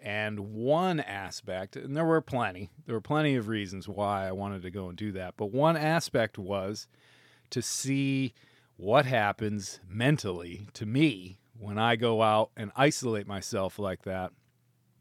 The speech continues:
and, you know, basically go to the far reaches of the earth and try basically to hold it together while you're doing that and under a lot of pretty high pressure,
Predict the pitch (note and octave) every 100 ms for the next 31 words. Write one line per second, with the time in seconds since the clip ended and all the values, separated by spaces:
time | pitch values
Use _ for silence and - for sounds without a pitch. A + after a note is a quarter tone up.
0 | - A2 G#2 G#2 G#2 G2 - _ _ _
1 | _ _ _ _ _ _ _ _ _ -
2 | B2+ A2+ G2 G2 - _ A2+ C#3 C#3 -
3 | G#2+ G#2+ A#2 - - C3 C3+ C3 B2+ A2
4 | - B2 B2+ B2+ B2 B2+ G#2+ A2 G#2+ A#2
5 | C#3 A#2+ A#2 - - G#2 - B2 A#2 A#2
6 | A#2 A#2 G#2 G#2+ C#3+ - B2 G#2+ G#2 -
7 | A#2+ C3+ C3+ - G2 G2 C3 A2 G2+ -
8 | _ - G#2 G2+ A2 B2 B2+ A#2 G#2 C3
9 | C#3+ G#2 F#2 F#2 A2 G#2 G#2 G#2 G#2 G2+
10 | _ _ _ _ _ _ _ - C3 D3+
11 | C3+ A#2+ A2+ - A2 A2+ B2+ C3+ C3+ -
12 | A#2 A2+ A2 G2+ - - D#3 C#3 - -
13 | B2 B2+ A#2+ D3 B2 - B2 A#2 A2+